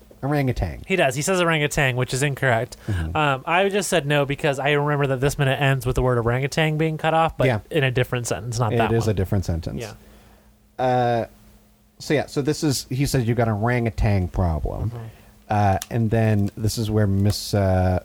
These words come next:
Speaker 1: Miss, uh, you've put on second headphones?
Speaker 2: Sometimes you just need a little head squeeze to make you feel better.
Speaker 1: Oh, okay, good. Uh, this is where Dubrow very
Speaker 2: Do, do,
Speaker 1: seriously
Speaker 2: do, bro.
Speaker 1: turns to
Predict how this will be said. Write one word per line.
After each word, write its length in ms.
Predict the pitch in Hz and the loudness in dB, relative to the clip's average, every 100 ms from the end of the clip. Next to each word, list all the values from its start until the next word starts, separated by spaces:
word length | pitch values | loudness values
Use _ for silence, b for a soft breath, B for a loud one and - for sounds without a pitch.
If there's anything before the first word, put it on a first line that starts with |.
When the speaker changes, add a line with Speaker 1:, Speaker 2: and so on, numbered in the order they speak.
| - | -4
Speaker 1:
Miss, 440 | 101 101 - - | 0 0 -2 -2
uh, 300 | 98 95 90 - | 0 2 0 -2
you've 220 | 107 - | -6 -2
put 120 | - 226 | -2 0
on 260 | 156 113 | 0 -2
second 420 | - - 120 127 120 | -4 -2 -2 -2 0
headphones? 680 | 131 127 139 139 - - - | 0 0 -2 0 -2 -4 -12
Speaker 2:
Sometimes 440 | - 254 285 302 233 | -10 -2 0 2 2
you 80 | 185 | 2
just 180 | 175 | 2
need 120 | 165 147 | 2 2
a 140 | 139 143 | 2 0
little 260 | 143 135 123 | 0 2 4
head 200 | 123 123 | 2 0
squeeze 320 | - 131 131 | 0 0 2
to 80 | - | 0
make 160 | 123 - | 0 -2
you 60 | |
feel 180 | - 123 | -2 0
better. 220 | 120 135 165 | 2 2 2
Speaker 1:
Oh, 200 | 170 143 | 2 0
okay, 200 | - 101 | -2 -6
good. 240 | 92 101 - B B B B - - | -2 -2 -4 B B B B -12 -2
Uh, 560 | 123 113 107 107 104 - - | 0 2 2 2 0 -4 -8
this 160 | 131 - | -8 -4
is 60 | |
where 140 | 139 143 | -4 -2
Dubrow 540 | 135 127 120 113 113 - - - - | 0 2 2 2 -2 -8 -20 -16 -10
very 240 | 131 139 131 | -2 0 0
Speaker 2:
Do, 20 | |
do, 40 | - | 2
Speaker 1:
seriously 400 | 131 113 139 107 | 2 2 2 2
Speaker 2:
do, 80 | |
bro. 140 | 139 113 | 2 4
Speaker 1:
turns 440 | 120 117 113 - - - - _ - | 4 2 -4 -10 -16 -20 -20 _ -6
to 400 | - 110 95 | 0 2 2